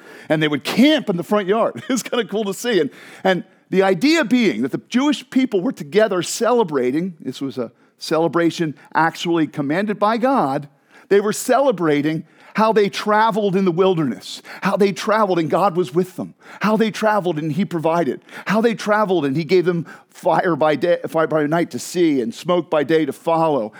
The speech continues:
how he gave them manna. And this was one of those celebrations of how the people of God were sojourners and, and, uh, and nomads and,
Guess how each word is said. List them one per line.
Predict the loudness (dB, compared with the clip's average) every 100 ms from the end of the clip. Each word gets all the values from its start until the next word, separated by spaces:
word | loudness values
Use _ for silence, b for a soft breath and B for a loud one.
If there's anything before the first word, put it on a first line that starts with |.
| B
how | 0 2
he |
gave | 2 0
them | 2 0
manna. | 2 4 2 -2 -8 _ _ B B B
And | -2 0
this | 0
was | -2 -2
one | 0 0
of | 0
those | 0 -2
celebrations | -2 2 0 0 -2 0 -2 -6 -12 -16 -20 B B B
of | -6
how | 0 0
the | 0
people | -2 -2 -2
of | 0
God | 0 2 2
were | 0 -2 B
sojourners | -4 0 2 2 0 0 0 -2
and, | -4 -6 B 0
and, | 2 2
uh, | 2 2 2 2 0 -2
and | 0 2
nomads | 2 4 2 0 -4 -2
and, | -2